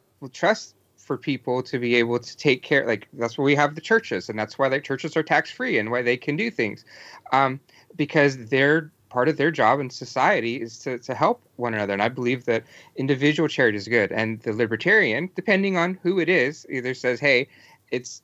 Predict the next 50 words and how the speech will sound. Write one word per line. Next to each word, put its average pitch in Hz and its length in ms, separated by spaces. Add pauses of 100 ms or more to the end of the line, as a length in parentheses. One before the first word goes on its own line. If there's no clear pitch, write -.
it's - 140
my 127 160
responsibility 123 640
and 107 100
I'm 113 140
gonna 127 160
do 113 140
it 98 80
myself," 127 560
and - 120
the 101 60
government 113 640
sure 190 200
as 160 120
heck 127 220
ain't - 160
gonna 120 160
do 117 120
anything 110 320
'cause 107 140
it 147 120
can't - 180
do 107 100
anything 147 300
efficiently. 117 640 (240)
Or 196 140
it'll 202 120
say, 135 360 (260)
"That's 127 280
not 135 200
my 120 160
problem. 110 680
You 113 180
need 131 260
to 113 300 (600)
do 131 280
X, 123 300
Y, 131 320
and 120 380
then, 117 320
and, 104 180 (320)
and 104 180 (380)
you 131 100
don't 143 280
deserve 131 400
any 113 180
of 101 160
my 107 120
charity." 104 500 (540)
Um, 104 360